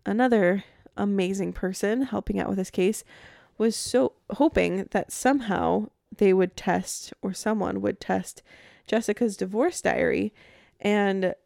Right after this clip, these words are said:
see Matthew's D N A on it, because Matthew's D N A should not be on there.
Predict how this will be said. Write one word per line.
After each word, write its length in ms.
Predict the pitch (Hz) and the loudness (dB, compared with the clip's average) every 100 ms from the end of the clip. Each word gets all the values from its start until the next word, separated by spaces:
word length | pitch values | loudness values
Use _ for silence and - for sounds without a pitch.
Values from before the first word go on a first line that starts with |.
| - | -14
see 520 | - 214 202 190 190 - | -10 -4 -2 -2 -2 -2
Matthew's 440 | 185 170 185 175 | -2 -2 -4 -6
D 140 | - 165 | -2 -2
N 80 | 160 | -2
A 100 | - | -6
on 140 | - | -8
it, 140 | - - _ | -10 -12 _
because 500 | 202 196 175 175 - | -2 2 2 0 -6
Matthew's 500 | 185 180 170 208 202 | -6 -4 -2 -4 -4
D 120 | - 180 | -2 -2
N 100 | 170 | -2
A 120 | 175 | -4
should 320 | - - 196 | -6 -8 -6
not 360 | 180 175 - 214 | -4 -6 -6 -6
be 160 | - | -2
on 220 | 196 233 | 0 0
there. 320 | 233 - 220 | -2 -6 -8